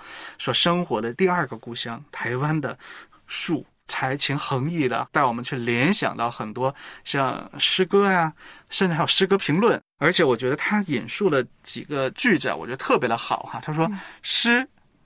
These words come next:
Speaker 1: 是像我这样的傻瓜做的，只有上帝才能造出一棵树。”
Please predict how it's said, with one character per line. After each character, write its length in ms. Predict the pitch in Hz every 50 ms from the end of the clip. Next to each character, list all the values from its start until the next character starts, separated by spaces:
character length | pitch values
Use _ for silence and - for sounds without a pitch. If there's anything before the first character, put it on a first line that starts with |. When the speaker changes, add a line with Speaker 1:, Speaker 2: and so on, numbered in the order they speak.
| _ _
Speaker 1:
是 240 | - - - 202 185
像 300 | - - 247 226 160 120
我 160 | 110 - -
这 220 | - - - 220
样 140 | 190 170 135
的 80 | 120 120
傻 200 | - - 101 -
瓜 280 | - - - 139 165
做 260 | 165 - 156 113 -
的， 100 | - - - _ _ _ _ _ _ - - _
只 140 | - - 175
有 160 | 233 - 143
上 380 | - - - - 294 262 190 143
帝 280 | 139 160 131 110 - - - - - - -
才 140 | - - 143
能 160 | 131 127 127 139
造 200 | - 165 135 117
出 200 | - - 139 143
一 100 | - 143
棵 180 | - - - 160
树。” 340 | 156 - - - 160 -